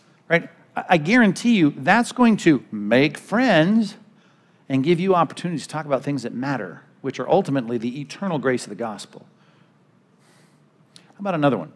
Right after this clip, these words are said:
Go with me to Titus chapter two. Titus chapter two. "I don't have a lot of money." Well,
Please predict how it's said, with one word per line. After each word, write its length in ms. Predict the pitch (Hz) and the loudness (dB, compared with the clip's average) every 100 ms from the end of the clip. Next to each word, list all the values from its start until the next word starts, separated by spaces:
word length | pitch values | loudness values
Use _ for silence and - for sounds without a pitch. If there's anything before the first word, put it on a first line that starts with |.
| _ _ | _ _
Go 100 | 175 | 2
with 160 | 190 | 2
me 140 | 175 165 | 0 -2
to 80 | 117 | -4
Titus 720 | - - 160 110 87 - - | -6 -8 -6 -6 -10 -16 -20
chapter 340 | - 139 - 104 | -12 -10 -10 -16
two. 360 | - 160 110 - _ _ _ _ _ _ _ _ _ _ | -12 -10 -10 -12 _ _ _ _ _ _ _ _ _ _
Titus 360 | - 180 131 - | -6 -2 -2 -2
chapter 320 | 139 127 110 | -8 -8 -12
two. 320 | - 160 98 - - _ _ _ _ _ _ _ _ _ _ _ _ _ _ _ - | -12 -12 -12 -14 -20 _ _ _ _ _ _ _ _ _ _ _ _ _ _ _ -20
"I 60 | |
don't 80 | 117 | -14
have 260 | 165 175 175 | -12 -10 -8
a 40 | |
lot 140 | 151 | -8
of 60 | 143 | -8
money." 320 | 160 156 123 120 | -8 -6 -8 -4
Well, 240 | 147 151 | 0 0